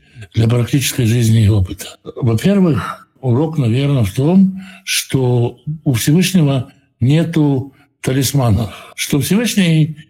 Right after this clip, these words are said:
не дал нам делать какие-то магические предметы, с которыми мы, независимо от состояния сердца, можем добиваться результатов. То есть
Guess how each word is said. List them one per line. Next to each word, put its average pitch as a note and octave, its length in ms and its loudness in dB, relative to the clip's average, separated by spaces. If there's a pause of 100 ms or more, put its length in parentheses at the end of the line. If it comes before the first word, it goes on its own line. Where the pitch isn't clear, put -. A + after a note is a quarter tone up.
(140)
не C#3+ 200 2
дал G#3 280 0
нам D3 180 0
делать E3 300 0
какие-то D#3+ 380 -2
магические B2 560 0
предметы, D#3 840 0 (220)
с - 100 -18
которыми C#3+ 300 0
мы, G3+ 160 4
независимо D#3 560 2
от - 60 -4
состояния D3 500 0
сердца, D#3 720 -2 (320)
можем D3 360 2
добиваться B2+ 520 0
результатов. A#2 560 -2
То C3 100 -2
есть C3 300 -2